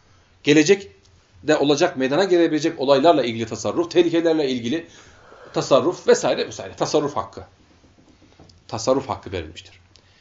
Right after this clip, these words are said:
Bu insanlar ölse bile tasarruf hakları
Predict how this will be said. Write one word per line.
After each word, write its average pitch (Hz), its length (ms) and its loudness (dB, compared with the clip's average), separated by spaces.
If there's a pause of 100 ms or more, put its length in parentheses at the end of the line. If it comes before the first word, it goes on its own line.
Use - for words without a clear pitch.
(680)
Bu 226 200 -4
insanlar 226 440 2
ölse 185 360 4
bile 180 160 -2
tasarruf 175 440 0
hakları 151 440 -2